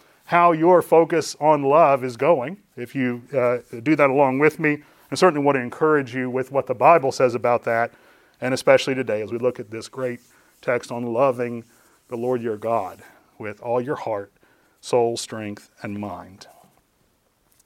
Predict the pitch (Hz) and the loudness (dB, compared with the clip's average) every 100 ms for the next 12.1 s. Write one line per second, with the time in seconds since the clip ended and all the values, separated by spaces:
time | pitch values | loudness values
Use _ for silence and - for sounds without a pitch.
0 | _ - 156 247 220 180 127 117 143 131 | _ -6 0 2 4 2 0 -4 -2 -2
1 | 110 107 - 113 110 107 120 127 113 101 | -4 -8 -10 -10 -8 -6 -4 -6 -8 -12
2 | - - 113 104 - - _ _ _ _ | -14 -10 -10 -10 -14 -20 _ _ _ _
3 | _ 185 190 190 208 202 180 165 147 170 | _ -2 0 6 6 6 2 0 0 0
4 | 170 156 135 131 143 147 - 139 - 139 | 0 -2 -2 -2 -2 -2 -4 -8 -6 -6
5 | 131 - _ - 214 147 120 127 _ _ | -6 -10 _ -6 -2 0 -2 -6 _ _
6 | - 143 143 151 120 110 110 131 156 160 | 0 2 4 2 -2 -6 -6 -2 2 2
7 | 156 151 - 170 147 123 185 156 123 131 | 4 2 2 0 0 -4 -2 -2 -2 -6
8 | 131 139 - 180 147 - _ - 208 202 | -6 -8 2 2 2 -2 _ 0 2 2
9 | 160 143 180 202 143 131 - 190 180 131 | -2 0 4 4 2 -12 -2 2 2 0
10 | 139 - _ _ - 143 160 151 - 240 | -4 -12 _ _ -2 2 2 2 2 2
11 | 233 220 190 - 170 156 156 196 143 139 | 4 0 -2 0 0 2 4 6 4 0